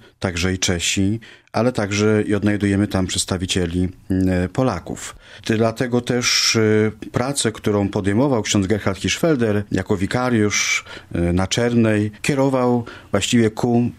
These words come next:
wszystkim, bez wyjątku na pochodzenie, bez wyjątku na narodowość. Tak się też składało, że historie życia różnych ludzi przeplatały się właśnie na tym terenie, także przeplatały się z historią życia księdza Gerharda Hirschfeldera.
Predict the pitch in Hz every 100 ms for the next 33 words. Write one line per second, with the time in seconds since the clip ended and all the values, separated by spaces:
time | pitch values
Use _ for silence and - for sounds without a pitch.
0 | - - 151 135 - 95 90 90 90 110
1 | 98 104 107 107 107 95 92 90 98 -
2 | 87 113 113 104 92 92 - - - -
3 | 95 87 87 95 98 92 - 92 90 90
4 | 92 95 98 101 123 104 101 - - -
5 | - 147 143 147 131 - - - 135 175
6 | 160 143 120 123 113 120 110 - 160 165
7 | 135 117 113 110 - - - 104 92 123
8 | 143 123 110 110 - - - 101 131 120
9 | 107 101 110 120 120 131 156 147 - -
10 | 143 143 135 156 135 113 98 98 90 101
11 | 101 104 95 107 98 98 101 113 117 -
12 | 95 127 139 135 139 120 123 123 120 120
13 | 107 110 - 107 104 95 98 104 - 98
14 | 95 95 95 95 87 92 - 101 - 113
15 | 110 98 85